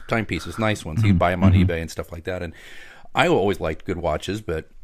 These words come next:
Speaker 1: I didn't really have any good watches at the point, and he gave me, like, a couple, and I just was
Speaker 2: Mm-hmm.
Speaker 1: like,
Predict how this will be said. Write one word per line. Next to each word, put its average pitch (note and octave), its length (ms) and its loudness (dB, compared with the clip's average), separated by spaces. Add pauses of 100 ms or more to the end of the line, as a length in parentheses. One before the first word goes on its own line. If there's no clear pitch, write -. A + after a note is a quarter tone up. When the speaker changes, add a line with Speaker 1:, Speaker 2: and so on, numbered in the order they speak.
(140)
Speaker 1:
I G#2+ 80 0
didn't G2 200 -2
really F2+ 180 -4
have F#2 140 -2
any F2 120 -4
good D#2 200 -8
watches F#2 400 -8
at D#2 80 -8
the D#2+ 80 -14
point, E2+ 320 -10
and F2 140 -8
he G#2 120 -4
gave G#2 280 -4
me, F2 120 -8
like, E2 220 -8
a F2 60 -12
couple, D2+ 480 -12
and E2+ 140 -4
I E2+ 160 -6
just E2+ 320 -8
was - 140 -8
Speaker 2:
Mm-hmm. G2+ 100 4
Speaker 1:
like, G2 200 0